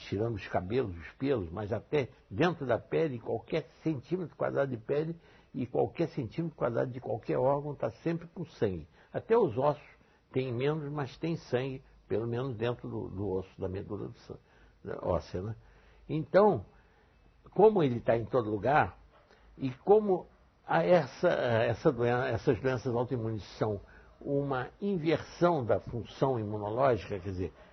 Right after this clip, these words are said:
uma função que é de proteção se torna de agressão, na realidade, por perversão do sistema imunológico, quando ele é desviado, primeiro diminui a, a pressão da, da agressão. Isso é uma coisa.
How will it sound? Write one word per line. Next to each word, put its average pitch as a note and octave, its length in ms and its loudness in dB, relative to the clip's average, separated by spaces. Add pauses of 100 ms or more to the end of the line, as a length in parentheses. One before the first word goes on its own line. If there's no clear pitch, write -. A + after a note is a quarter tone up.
(140)
uma A2 160 -4
função C#3+ 480 0
que - 140 -2
é B2 40 2
de A2 140 -2
proteção A#2+ 800 0
se - 160 -10
torna A2+ 340 0
de G#2+ 140 0
agressão, A2 600 2 (720)
na D#2+ 140 -10
realidade, F2+ 400 -6 (120)
por - 100 -16
perversão G#2+ 600 -2
do F#2 60 -10
sistema F#2 280 -6
imunológico, A#2+ 460 0 (920)
quando G#3 480 8
ele C#3+ 320 4
é A#2+ 40 6
desviado, G#2+ 800 2 (180)
primeiro D3 460 2
diminui F#3 540 0 (520)
a, C#3 120 0 (520)
a G#2+ 60 0
pressão F3 580 4
da, G2 300 2
da F#2 220 -2
agressão. G#2 500 -2 (680)
Isso - 160 -2
é - 20 8
uma D#3+ 220 0
coisa. F2 300 -4